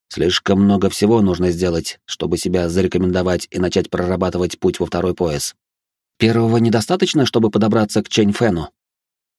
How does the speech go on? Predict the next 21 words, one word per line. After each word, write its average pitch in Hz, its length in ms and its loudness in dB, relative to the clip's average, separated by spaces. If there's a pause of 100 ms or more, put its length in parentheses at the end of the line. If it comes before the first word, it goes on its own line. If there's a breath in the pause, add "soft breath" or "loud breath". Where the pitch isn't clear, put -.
(600)
"Будет 98 460 0
недостаточно 104 720 2
даже 101 220 0
третьего, 92 500 -4 (460)
четвёртый, 82 680 -2 (220)
а - 120 -6
ещё 110 240 2
лучше 107 240 2
сразу 104 340 2
центральный 101 520 0
регион. 80 420 -4 (680)
Вот 92 240 0 (100)
тогда 120 380 0
глава 113 340 2
школы 110 320 0
духовной 107 460 2
силы 107 260 2
не 104 140 4
уйдёт 104 320 2
от 87 100 -4
возмездия. 85 640 -2